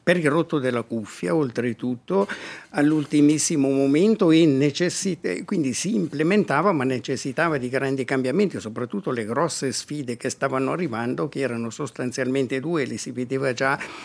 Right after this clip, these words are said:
a suo tempo, il progresso della medicina, e la medicina più performante e inevitabile che ha dei costi, e dall'altra parte l'invecchiamento della popolazione. Cosa ha fatto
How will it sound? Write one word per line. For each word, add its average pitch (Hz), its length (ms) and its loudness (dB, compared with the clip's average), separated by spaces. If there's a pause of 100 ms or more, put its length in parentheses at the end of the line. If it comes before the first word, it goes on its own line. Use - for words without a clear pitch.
(360)
a 143 140 0
suo 175 320 0
tempo, 135 640 2
il 165 220 0
progresso 147 760 0
della 127 260 -2
medicina, 131 720 -2
e 175 100 2
la 143 100 0
medicina 123 580 -2
più 139 200 -4
performante 131 1040 -4
e 139 140 -2
inevitabile 127 960 -2 (500)
che 135 140 2
ha 139 80 4
dei 160 240 2
costi, 135 440 0
e 170 60 4
dall'altra 127 480 -2
parte 127 380 -4
l'invecchiamento 127 840 -2
della 120 280 -4
popolazione. 120 720 -6
Cosa 185 280 2
ha 170 40 0
fatto 180 640 0